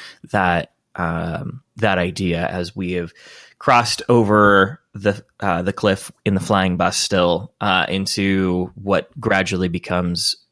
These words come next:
um, clear is supposed to be heaven in this particular narrative, where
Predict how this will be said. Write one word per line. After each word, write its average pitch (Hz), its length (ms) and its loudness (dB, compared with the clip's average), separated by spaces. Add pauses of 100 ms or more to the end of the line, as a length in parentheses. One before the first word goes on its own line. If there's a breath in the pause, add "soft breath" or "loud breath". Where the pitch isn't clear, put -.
um, - 480 -8 (720)
clear 92 400 0
is 87 200 -2
supposed - 440 -4
to - 60 -18
be 85 80 -12
heaven 95 400 -2
in 85 180 -4
this 85 240 -2 (160)
particular 87 440 -4
narrative, 85 560 0 (380 loud breath)
where 87 480 -2